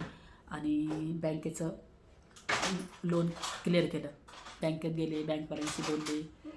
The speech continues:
बँकेचं लोन केलं, क्लिअर केलं. आणि वडिलांना मी काय बोलले माझ्या, माझे वडील मला म्हटले, "हे घर तू तुझ्या नावावर करून घे." तर, अ, मी नको म्हटलं वडिलांना, "माझ्या नावावर नका करू,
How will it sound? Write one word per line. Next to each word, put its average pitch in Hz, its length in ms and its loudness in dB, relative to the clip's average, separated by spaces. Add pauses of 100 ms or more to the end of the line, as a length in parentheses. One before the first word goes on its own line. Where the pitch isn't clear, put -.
(380)
बँकेचं - 280 0
लोन 165 160 2
केलं, 160 220 -2 (340)
क्लिअर 165 200 2
केलं. 165 220 -2
आणि 175 80 0
वडिलांना 202 340 2
मी 202 100 0
काय 214 160 0
बोलले 175 280 2
माझ्या, 160 300 2 (460)
माझे 175 160 4
वडील 175 180 2
मला 170 160 2
म्हटले, 175 280 0
"हे 165 160 2
घर 170 260 4 (920)
तू 175 220 2 (200)
तुझ्या 180 180 6
नावावर 151 300 4
करून 151 280 -4
घे." 151 120 -4 (760)
तर, 175 140 -2
अ, 170 160 2
मी 185 120 2
नको 214 260 6
म्हटलं 170 300 4
वडिलांना, 151 320 0
"माझ्या 165 200 4
नावावर 160 220 4
नका 165 180 -2
करू, 170 220 2